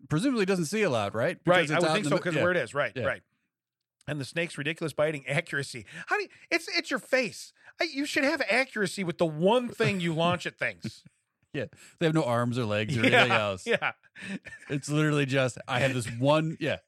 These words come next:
Speaker 2: His buddy's in the tree
Speaker 1: Yeah.
Speaker 2: going, "So close."
Speaker 1: It's literally like,
Speaker 2: <laughs>
Speaker 1: it's literally like a living javelin.
Speaker 2: Right, yeah. <laughs> Right.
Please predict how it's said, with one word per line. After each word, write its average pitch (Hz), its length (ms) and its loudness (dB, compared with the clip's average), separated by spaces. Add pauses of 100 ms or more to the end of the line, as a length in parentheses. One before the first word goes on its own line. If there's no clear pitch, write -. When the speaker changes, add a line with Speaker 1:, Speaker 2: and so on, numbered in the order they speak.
(180)
Speaker 2:
His 269 400 -4
buddy's 247 260 0
in 202 60 -6
the 190 60 -4
tree 220 180 -4
Speaker 1:
Yeah. 131 60 0
Speaker 2:
going, 101 100 -2 (200)
"So - 340 -2
close." 139 320 -4
Speaker 1:
It's 170 160 0
literally 190 400 4
like, - 180 0
Speaker 2:
<laughs> 539 140 0
Speaker 1:
it's 170 180 -4
literally 170 220 0
like 151 100 0
a 131 80 -2
living 131 320 0
javelin. 98 460 -4 (420)
Speaker 2:
Right, 277 340 2
yeah. 277 360 -2
<laughs> - 360 -6 (840)
Right. 214 100 0